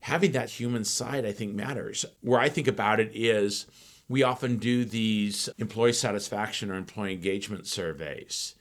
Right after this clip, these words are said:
And in the same way that we say, when you do your performance reviews, if it's more traditionally at the end of the year, if you're doing them right, nothing should be a surprise,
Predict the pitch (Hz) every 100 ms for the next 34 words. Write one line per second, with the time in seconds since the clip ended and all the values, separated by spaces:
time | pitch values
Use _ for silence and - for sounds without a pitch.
0 | - 101 95 92 92 92 90 - - -
1 | 117 110 - 135 139 131 123 117 113 113
2 | 101 - 123 113 107 104 104 - 110 113
3 | 117 143 143 - 120 - 123 131 120 110
4 | 90 107 113 104 - 110 101 104 110 104
5 | 95 110 107 104 90 98 107 101 104 98
6 | 104 101 117 127 104 - - - - _
7 | _ _ _ - 127 139 202 233 139 117
8 | 123 104 120 117 117 - 95 95 82 -
9 | - 95 80 - 78 - -